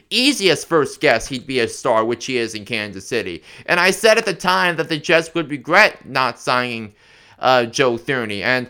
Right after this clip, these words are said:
all the signings the Jets did make haven't panned out either. The Joe Douglas drafted Mekhi Becton. I disagreed with the pick in real time,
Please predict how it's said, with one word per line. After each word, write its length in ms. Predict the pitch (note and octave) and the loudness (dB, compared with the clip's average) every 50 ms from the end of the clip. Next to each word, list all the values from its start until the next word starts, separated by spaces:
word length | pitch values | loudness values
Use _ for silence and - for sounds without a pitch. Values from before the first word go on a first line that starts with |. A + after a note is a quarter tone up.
| - - - - | -12 -10 0 4
all 200 | D3+ F3 G#3+ A3 | 6 8 8 8
the 80 | A3 | 6
signings 500 | A3 A3 - F3+ F3 F3+ F#3+ F#3+ F#3 F3 | 4 4 4 4 4 2 0 -2 -4 -4
the 100 | F3 D#3+ | -4 -4
Jets 380 | C#3+ - F3 D#3 E3 D#3+ - - _ | -2 0 2 2 2 0 -4 -10 _
did 280 | - D#3 F#3 G#3+ - F#3 | 0 2 4 4 4 2
make 240 | E3 D3+ D3+ D3+ - | 2 0 0 0 -2
haven't 380 | - D3 D3 D#3 D#3+ E3+ E3 | 0 2 4 4 2 0 -2
panned 260 | D#3+ E3+ E3 E3 D#3+ D#3 | -2 0 0 0 2 2
out 200 | D3+ D#3+ D#3+ D#3+ | 2 2 2 2
either. 380 | F3+ A3 A3+ E3 C3 G#2 G2 | 0 0 0 0 0 0 0
The 320 | G2 A2 A#2+ A#2 G#2+ - _ _ _ _ _ | -2 -4 -6 -6 -6 -8 _ _ _ _ _
Joe 240 | - - E3 F3+ F3+ | 2 4 4 4 4
Douglas 520 | C#3+ - - C#3 D#3 D3+ D#3+ F3 D#3+ - | 2 2 4 4 4 4 0 -4 -6 -6
drafted 480 | - - D3+ D3 C#3+ C#3 C#3 C#3+ B2+ B2 | -2 2 4 4 4 4 2 -2 -4 -2
Mekhi 500 | C3 C3+ - - D3 C3+ B2 A#2 G#2+ - | -2 -2 -2 0 0 2 2 2 2 2
Becton. 560 | A#2+ A#2+ B2+ - - D#3+ D3+ D3+ C#3+ C3 A#2+ - - - - _ | 2 2 2 2 0 0 -2 0 -2 -4 -8 -14 -18 -20 -10 _
I 200 | - D3+ F#3 G3+ | 4 4 6 6
disagreed 760 | F#3+ E3+ G3 F#3 - - D#3 B2+ A#2+ C3 C#3+ D3+ D#3+ E3 C#3+ | 4 2 0 0 0 -2 -4 -4 -4 -2 0 0 0 0 0
with 160 | D3 D3+ D3 - | -2 -4 -2 -4
the 80 | A#2 | -6
pick 300 | - - C3 C3 C3 - | -4 -2 -2 -2 -2 -4
in 160 | B2+ A2+ G#2 | -6 -8 -6
real 240 | F#2+ A#2+ C3+ C#3 C#3 | -4 0 0 2 0
time, 480 | C3+ - D3+ C#3+ C#3+ C#3 C#3 C#3+ C#3+ | 0 0 2 4 4 4 4 2 0